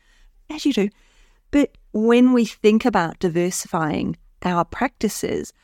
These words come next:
we don't think about past life before we trained. So if you're a modern trainee, you've only just qualified or you're about to qualify, then you will have qualified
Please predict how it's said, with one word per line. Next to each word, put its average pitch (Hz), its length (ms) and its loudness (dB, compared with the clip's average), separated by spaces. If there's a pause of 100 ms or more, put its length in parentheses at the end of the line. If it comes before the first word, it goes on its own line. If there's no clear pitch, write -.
(160)
we 226 380 0
don't 185 300 0
think 175 300 -4
about 151 500 -4 (320)
past - 380 -10
life 170 380 -8 (320)
before 190 680 0 (160)
we 190 120 -2
trained. - 600 -8 (260)
So 226 360 2 (400)
if 226 240 0
you're 262 460 2 (140)
a 190 100 0
modern 185 540 2
trainee, 160 440 -4
you've 214 240 2
only 185 420 2
just 170 200 -6
qualified 160 360 -6
or 156 40 -4
you're 156 120 -4
about 190 240 -2
to - 80 -16
qualify, - 500 -6
then 196 280 0
you 240 160 2
will 262 120 2
have 202 120 -2
qualified 160 540 -4